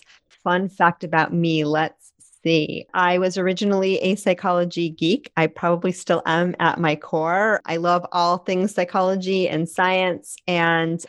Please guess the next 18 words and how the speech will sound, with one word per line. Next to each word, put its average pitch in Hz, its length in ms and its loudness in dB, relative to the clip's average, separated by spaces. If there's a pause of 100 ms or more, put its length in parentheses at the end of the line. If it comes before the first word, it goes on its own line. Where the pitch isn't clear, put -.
(180)
for 202 140 0
me, 202 240 0
that, 185 440 -2
that 175 120 -2
kind 196 220 0
of 175 80 2
spiritual 190 560 0
awakening 196 600 0
piece 185 360 -2
came 208 340 0
kind 214 300 0
of 214 200 -2
later 208 300 0
in 185 140 0
life. 190 320 0 (160)
And 170 540 2
I'm 180 280 2
also, 190 800 0